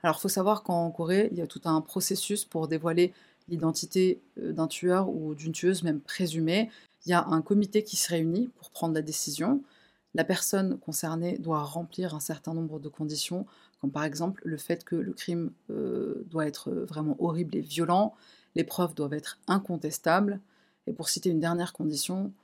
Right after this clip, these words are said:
enfin une autre condition, mais pas la dernière, il doit être prouvé que c'est dans l'intérêt du public d'avoir cette information, à savoir par exemple pour assurer la protection du peuple.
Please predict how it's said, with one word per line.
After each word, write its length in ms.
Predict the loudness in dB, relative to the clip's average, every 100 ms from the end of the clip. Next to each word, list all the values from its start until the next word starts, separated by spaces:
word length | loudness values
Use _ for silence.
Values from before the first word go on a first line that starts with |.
| -4
enfin 160 | -2
une 160 | 0 0
autre 240 | -2 -6 -6
condition, 300 | -4 -2 -2
mais 100 | -2
pas 100 | -2
la 100 | -2
dernière, 440 | -2 -2 0 0 -4 -20 _
il 140 | -8 0
doit 240 | 2 2
être 300 | 0 -2 -2
prouvé 420 | -10 -10 -4 -2 -2
que 140 | -4
c'est 240 | -6 -4
dans 200 | -2 0
l'intérêt 420 | 2 0 -4 -8 -8
du 140 | -10
public 460 | -10 -4 -2 -4 -10 _ _ _ -2
d'avoir 520 | 0 2 2 0 -8 _
cette 260 | -6 -2 -2
information, 800 | -2 -2 -2 -2 -4 -2 -4 -6 _ _ _ -8
à 40 |
savoir 340 | -2 0 0
par 120 | -2 -4
exemple 400 | -2 -4 -4 -8
pour 180 | -16 -6
assurer 440 | -4 -2 -2 0 0
la 120 | -2
protection 500 | -4 -6 -6 0 0
du 140 | 0
peuple. 280 | -4 -8 -12